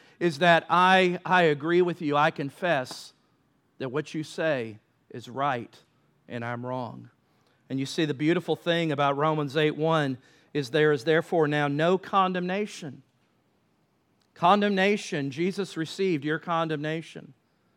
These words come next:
That's what justification is. He received the condemnation that you and I deserve. He received that. That's why for the believer, there is therefore now no condemnation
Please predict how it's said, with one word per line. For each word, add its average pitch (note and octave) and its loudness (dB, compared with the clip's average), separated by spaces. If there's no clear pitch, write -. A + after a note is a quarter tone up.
That's F3+ 0
what F#3 2
justification F3 -2
is. A#2+ -8
He F#3+ 0
received F3 0
the D3+ -2
condemnation G3+ 2
that E3 0
you F3 2
and G3 0
I F#3+ 4
deserve. E3+ 2
He A#3 2
received G#3+ 2
that. C#3+ 2
That's F#3+ 2
why G3+ 6
for F#3+ 0
the F3 0
believer, F3+ 4
there F3 6
is D#3+ 0
therefore G3+ 4
now G3 4
no G#3 8
condemnation G#3+ 4